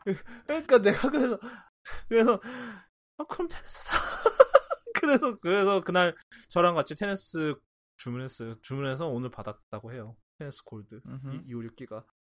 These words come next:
Speaker 1: 받았다고 합니다. 하여튼 <laughs> 뭐 그 되게 싱겁게 끝났어요, 그거. <laughs> 참나원.
Speaker 2: 음.
Speaker 1: <clears throat> 아, 네. 그렇게 해서 팔로업이 이제 끝났습니다. 아,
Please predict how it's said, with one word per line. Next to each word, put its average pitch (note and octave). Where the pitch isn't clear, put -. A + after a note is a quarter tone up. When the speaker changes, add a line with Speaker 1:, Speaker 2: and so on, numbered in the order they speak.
Speaker 1:
받았다고 -
합니다. A3+
하여튼 A#3+
<laughs> -
뭐 F3+
그 -
되게 F3
싱겁게 C4+
끝났어요, F#3
그거. -
<laughs> -
참나원. C3+
Speaker 2:
음. C#3+
Speaker 1:
<clears throat> -
아, D#3+
네. C#3
그렇게 F3
해서 C4+
팔로업이 C#4
이제 D3
끝났습니다. G#2+
아, D3